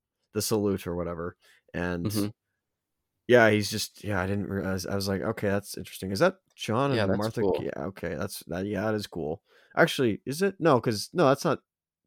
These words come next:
Speaker 1: John and Martha Kent, because they're a lot, you know, John's a lot th-, uh,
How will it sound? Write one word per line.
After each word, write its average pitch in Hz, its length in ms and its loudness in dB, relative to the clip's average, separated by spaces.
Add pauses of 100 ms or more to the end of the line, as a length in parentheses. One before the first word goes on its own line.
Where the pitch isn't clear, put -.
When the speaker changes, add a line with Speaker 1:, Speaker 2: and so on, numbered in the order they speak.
Speaker 1:
John 110 180 -2
and 98 80 0
Martha 98 220 -2
Kent, 101 220 -4
because 107 320 -2
they're 117 320 2
a - 60 0
lot, 95 240 0
you 107 100 -2
know, 92 140 -8 (140)
John's 107 360 -2
a 95 40 2
lot 95 160 0 (200)
th-, - 120 -20 (160)
uh, 64 140 -8